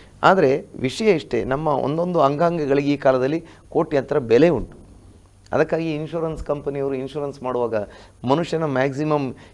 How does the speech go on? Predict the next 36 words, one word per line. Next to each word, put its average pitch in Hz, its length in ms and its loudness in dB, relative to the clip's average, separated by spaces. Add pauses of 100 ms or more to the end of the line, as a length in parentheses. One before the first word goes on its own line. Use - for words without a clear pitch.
ಇನ್ಶೂರೆನ್ಸ್ 135 500 -2
ಲಿಮಿಟ್ 143 300 0
ಎಷ್ಟು 127 280 0
ಅಂತ 120 160 -4
ಇನ್ನೂ 117 220 -2
ಯಾರು 113 260 2
ಫಿಕ್ಸ್ 113 300 -10
ಮಾಡಲಿಕ್ಕೆ 110 320 -2
ಆಗಲಿಲ್ಲ. 101 300 -4 (680)
ನಾವು 123 260 2
ನಮ್ಮ 120 220 -4
ಒಂದು 117 180 -4
ಕಾರು 143 300 4
ತೊಗೊಂಡ್ರೆ 120 420 -2
ಹತ್ತು 120 180 0
ಲಕ್ಷ 131 220 0
ಕಾರ್ 120 260 2
ಆದರೆ 117 160 -2
ಮ್ಯಾಕ್ಸಿಮಮ್ 123 440 -4
ಹತ್ತು 117 180 -8
ಲಕ್ಷ, 113 240 -8 (640)
ಇಪ್ಪತ್ತು 170 300 -2
ಲಕ್ಷ 151 200 -2
ಕಾರ್ 139 220 4
ಆದರೆ 139 180 0
ಮ್ಯಾಕ್ಸಿಮಮ್ 135 380 -6
ಇಪ್ಪತ್ತು 120 280 -4
ಲಕ್ಷ, 110 200 -8
ಮೂವತ್ತು 120 280 -4
ಲಕ್ಷ 113 180 -4
ಯಾರು 107 180 -2
ಮಾಡಲ್ಲ, 107 340 -8 (360)
ಯಾವ 131 120 2
ಇನ್ಶೂರೆನ್ಸ್ 113 440 -4
ಕಂಪನಿ 107 320 -2
ಕೊಡಲ್ಲ. 98 280 -8